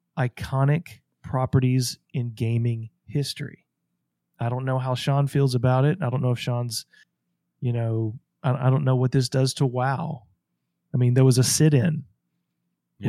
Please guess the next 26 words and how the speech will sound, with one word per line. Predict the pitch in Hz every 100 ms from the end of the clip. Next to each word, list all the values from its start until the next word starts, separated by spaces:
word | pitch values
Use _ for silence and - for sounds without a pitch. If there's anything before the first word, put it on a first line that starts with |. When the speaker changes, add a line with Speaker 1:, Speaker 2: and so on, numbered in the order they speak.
| 120
Speaker 1:
which | 117 -
to | 135
me | 139 131
is | 113
the | 113 113 135
laziest | 123 123 117 110 -
form | 113 113
of | 107
Activision. | 117 - 110 107 110
When | 110 107
you, | 107 - - _ _ -
Activision, | 127 127 117 117 110 113
when | 113 113
you | 110 113
get | 127 127
in, | 127 127 - _ _ _ 135 139
g-, | 143
get | 135 147 151
into | 147 135
a | 127
game | 131 135 131
and | 123
you | 123
just | 123 - -
sit. | 143 131
<laughs> | -